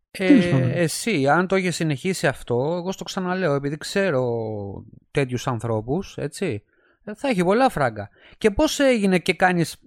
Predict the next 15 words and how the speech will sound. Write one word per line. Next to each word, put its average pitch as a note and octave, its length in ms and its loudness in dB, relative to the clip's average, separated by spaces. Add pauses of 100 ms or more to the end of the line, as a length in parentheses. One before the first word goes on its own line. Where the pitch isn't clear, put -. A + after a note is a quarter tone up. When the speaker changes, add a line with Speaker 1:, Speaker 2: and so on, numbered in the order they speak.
(220)
Speaker 1:
ε, G#2 160 -14
στην E3 220 -2
ουσία, A3+ 520 0 (100)
μο-, F3 280 -2
μοντάρεις F#3+ 1040 2
τώρα, G#3+ 340 0 (100)
πα-, G3+ 280 -8
πάνω A3+ 240 0
κάτω G#3+ 240 4
το A3 120 2
ίδιο F#3+ 300 4
είναι, B2+ 200 2
μοντάρεις D3+ 560 -2
και - 100 -4
εκεί. A#2 320 -4